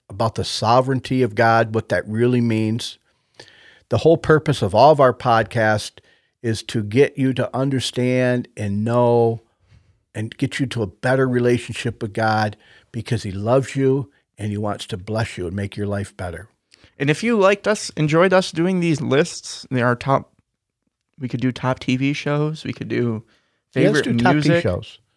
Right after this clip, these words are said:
Speaker 2: We could do bands. We could do all sorts of stuff, you
Speaker 1: Yeah.
Speaker 2: know?
Speaker 1: We could
Speaker 2: So
Speaker 1: do
Speaker 2: if
Speaker 1: some food comparisons.
Speaker 2: Oh, we, we, we, if you have any suggestions for any fun, interesting little things we can do, if you enjoyed this,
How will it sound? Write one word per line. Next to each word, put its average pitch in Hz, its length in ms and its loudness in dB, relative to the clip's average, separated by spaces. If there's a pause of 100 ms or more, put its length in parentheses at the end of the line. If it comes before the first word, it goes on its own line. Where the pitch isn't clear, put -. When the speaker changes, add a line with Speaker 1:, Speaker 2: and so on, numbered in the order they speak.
(120)
Speaker 2:
We 156 80 -14
could 196 80 -8
do 170 180 -4
bands. 160 760 -4
We 160 100 -8
could 208 100 -6
do 220 100 -2
all 220 100 -2
sorts 240 260 -6
of 180 60 -8
stuff, - 280 -4
you - 80 -4
Speaker 1:
Yeah. - 60 0
Speaker 2:
know? 220 120 -2 (760)
Speaker 1:
We 131 100 2
could - 80 4
Speaker 2:
So 160 60 10
Speaker 1:
do 160 60 10
Speaker 2:
if 165 60 6
Speaker 1:
some 147 160 4
food 185 340 2
comparisons. 92 800 0 (100)
Speaker 2:
Oh, 131 80 -4
we, 156 240 -2
we, 151 220 0
we, 160 400 0
if 147 180 0
you 208 120 4
have 202 80 4
any 196 120 0
suggestions 165 560 -2
for 151 140 0
any 151 220 2
fun, 156 520 2 (400)
interesting 147 480 -2
little 147 200 2
things 151 280 -2
we 151 80 2
can 143 160 -4
do, 151 380 0
if 123 120 -6
you 135 80 0
enjoyed 135 340 2
this, 143 340 0